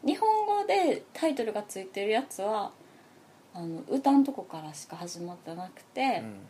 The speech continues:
Speaker 1: あの、これ大人しか聞いちゃダメですよってマークあるじゃないですか。赤い「E」っていうマーク。
Speaker 2: あ、そうなんだ。
Speaker 1: うん。
Speaker 2: うん。
Speaker 1: あれがついてる英語のタイトルの方は、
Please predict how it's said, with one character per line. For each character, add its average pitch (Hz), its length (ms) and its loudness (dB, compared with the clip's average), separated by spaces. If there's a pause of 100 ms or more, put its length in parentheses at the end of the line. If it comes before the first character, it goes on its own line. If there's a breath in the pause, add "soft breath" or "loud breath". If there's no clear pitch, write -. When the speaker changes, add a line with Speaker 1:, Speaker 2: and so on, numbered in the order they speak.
(540)
Speaker 1:
あ 196 140 -6
の、 175 500 -10 (300)
こ - 120 -2
れ 320 80 2
大 254 140 4
人 277 300 4
し - 100 -2
か 262 80 -2
聞 269 160 -4
い 269 60 0
ち 247 60 -2
ゃ 220 60 -2
ダ 247 100 8
メ 240 120 6
で 196 80 -6
す - 80 -4
よ 202 60 -8
っ - 20 -14
て 175 80 -8
マ 196 160 0
ー - 20 -4
ク - 100 -6
あ 139 60 -2
る 156 80 -8
じ 165 60 -8
ゃ 156 40 -6
な 147 80 -2
い 143 40 -4
で 147 60 -10
す - 100 -16
か。 143 200 -8 (120)
赤 165 360 -4
い 147 140 -6 (180)
「E」 170 220 -6
っ - 20 -12 (220)
て - 60 -16
い 135 280 -12
う 131 80 -14
マ 143 100 -10
ー - 40 -10
ク。 180 60 2
Speaker 2:
あ、 175 60 2
そ 208 120 -2
う 190 40 0
な 117 80 -2
ん 98 80 -8
だ。 95 100 -14 (100)
Speaker 1:
う - 20 -16
ん。 170 60 -12
Speaker 2:
う - 20 -10 (120)
ん。 101 200 -12 (460 loud breath)
Speaker 1:
あ 320 100 2
れ 403 100 8 (100)
が 403 40 -2
つ 320 160 -2
い 302 120 0
て 294 160 0
る 339 100 2
英 330 280 4
語 339 160 0
の 339 140 2
タ 339 200 0
イ 311 80 -4
ト 277 120 0
ル 240 160 -2
の 247 80 2
方 247 300 -2
は、 254 300 2